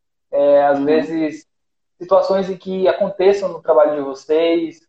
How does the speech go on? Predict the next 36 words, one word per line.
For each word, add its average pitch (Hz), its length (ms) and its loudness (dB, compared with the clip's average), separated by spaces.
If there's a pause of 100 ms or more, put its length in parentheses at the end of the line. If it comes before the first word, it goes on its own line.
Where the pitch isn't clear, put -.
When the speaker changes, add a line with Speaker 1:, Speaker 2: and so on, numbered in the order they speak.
Speaker 1:
coisas 160 440 -6
que 165 220 -16
estão 165 220 -2
acontecendo, 156 1000 -6
talvez 156 480 -2
uma, 151 600 -6 (320)
um 190 80 -20
pouco 233 300 -2
de, 185 680 -4
talvez, 170 420 0
experi-, 185 440 -4
porque - 160 -2
assim, - 180 -2
muita 220 200 -4
empresa 208 240 0
tá 208 80 2
passando 190 440 0
por 175 80 -8
esse 170 140 -6
momento 160 580 -6
hoje 180 380 -2 (420)
e 175 80 -10
talvez 170 380 2
precise 165 420 -10
de 156 120 -4
algum, 156 560 -4
alguma, 151 340 -6
alguma 156 640 -4
opinião, 165 460 -2
algum 151 240 0
auxílio, 156 520 -6
alguma 151 180 -4
consultoria, 143 520 -6
alguma 147 240 -6
coisa. 147 260 -6
Então, 160 280 -12